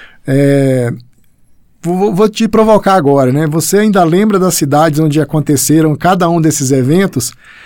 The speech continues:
É, tem algumas curiosidades que você pode compartilhar aí com a gente, de alguma delas ou de mais de uma?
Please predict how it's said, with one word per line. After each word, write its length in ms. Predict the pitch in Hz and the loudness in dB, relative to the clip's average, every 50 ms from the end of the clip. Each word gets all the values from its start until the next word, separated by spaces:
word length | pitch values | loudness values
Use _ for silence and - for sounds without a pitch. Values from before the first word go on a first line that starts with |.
| - - - - - | -20 -20 -20 -20 -8
É, 200 | - 135 135 135 | -4 -2 0 0
tem 220 | 131 - 175 190 202 | 2 2 4 4 4
algumas 300 | 180 156 165 165 160 - | 4 2 2 2 0 2
curiosidades 520 | - 160 156 156 135 131 135 147 151 - | 2 2 2 2 2 2 0 0 0 0
que 60 | - | -2
você 100 | - 151 | -4 -2
pode 240 | 117 156 160 151 - | 0 0 0 0 0
compartilhar 580 | 156 147 - 160 156 143 - 143 127 139 143 143 | -2 -4 -2 0 -2 0 0 0 0 0 0 0
aí 120 | 143 143 | 0 0
com 100 | 139 147 | 0 0
a 80 | 135 123 | -2 0
gente, 360 | 110 131 151 175 180 175 - | 0 0 2 2 0 0 0
de 100 | 147 143 | 0 0
alguma 360 | 139 131 117 135 160 160 139 | 0 0 0 0 0 0 0
delas 380 | 117 127 139 165 165 151 123 131 | 0 0 2 2 2 2 2 2
ou 80 | 147 | 0
de 100 | 139 139 | 0 0
mais 300 | 131 135 139 151 156 139 | 0 0 0 0 0 0
de 80 | 120 123 | 2 2
uma? 400 | 131 151 180 180 160 139 117 - | 0 2 2 2 0 0 -2 -4